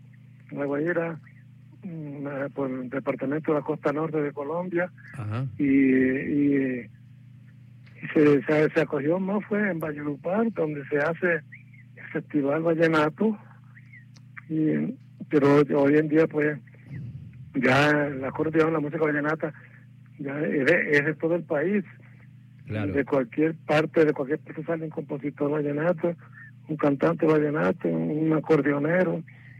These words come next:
Speaker 1: Es decir, que la música vallenata ya es, es conocida a nivel nacional e internacional.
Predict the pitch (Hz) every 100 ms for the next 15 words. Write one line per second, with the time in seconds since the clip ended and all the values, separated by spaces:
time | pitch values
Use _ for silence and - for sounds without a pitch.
0 | - - - - - - 143 135 160 -
1 | 165 147 143 143 160 165 160 156 151 151
2 | 160 160 151 165 170 - - - - -
3 | - - - 170 156 143 151 160 147 143
4 | 135 151 160 165 156 165 160 160 147 147
5 | 139 143 175 190